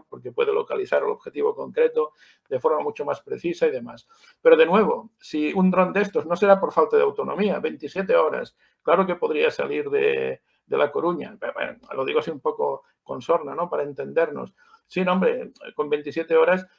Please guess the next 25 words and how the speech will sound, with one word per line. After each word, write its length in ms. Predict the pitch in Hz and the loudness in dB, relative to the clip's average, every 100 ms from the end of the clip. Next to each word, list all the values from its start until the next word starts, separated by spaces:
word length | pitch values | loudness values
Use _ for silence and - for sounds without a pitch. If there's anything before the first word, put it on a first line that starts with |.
| _ | _
pero 160 | - 156 | 0 4
claro, 300 | 160 185 165 | 6 4 2
es, 240 | - - - | -2 -6 -4
es 160 | 151 151 | -4 0
lento, 480 | 156 190 180 160 | 2 2 2 -2
es 140 | 208 - | -4 -8
relativamente 960 | 185 165 151 147 202 208 147 175 139 - | 2 4 6 4 2 -2 0 -4 -6 -2
lento, 460 | 180 202 - 104 - | 0 0 -8 -14 -12
¿eh? 140 | 151 | -14
Suelen 260 | 170 143 135 | -12 -10 -10
ser 160 | 143 139 | -8 -8
más 140 | 135 | -4
rápidos 400 | 147 147 139 135 | -4 -2 -4 -4
que 120 | - | -4
los 120 | 135 | -4
helicópteros, 840 | 139 131 - 170 - 143 160 214 _ _ _ _ - | -4 -6 0 0 0 -4 -4 -6 _ _ _ _ -2
pero 200 | 143 143 | 0 0
menos 300 | 156 151 - | -2 -4 -4
que 100 | 143 | -2
los 140 | 135 | 0
aviones, 420 | 131 143 160 131 | -2 -2 -2 -4
incluso 320 | 131 135 127 | -8 -8 -6
volando 320 | 131 135 139 139 | -4 -4 -4 -4
baja 240 | 139 151 | -2 -2
cota, 440 | 175 175 190 233 | -2 0 -2 -4